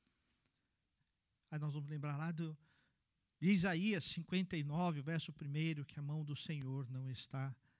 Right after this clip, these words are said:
encolhida, para que não possa curar, para que não possa salvar. O Senhor estende a mão.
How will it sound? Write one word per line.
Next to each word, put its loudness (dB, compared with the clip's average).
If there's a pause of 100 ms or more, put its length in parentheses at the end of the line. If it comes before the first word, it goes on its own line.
(220)
encolhida, -6 (880)
para 4
que -2
não 2
possa -6
curar, -6 (1040)
para -4
que -2
não 2
possa -8
salvar. -8 (1160)
O -16
Senhor 0
estende -6
a -4
mão. -8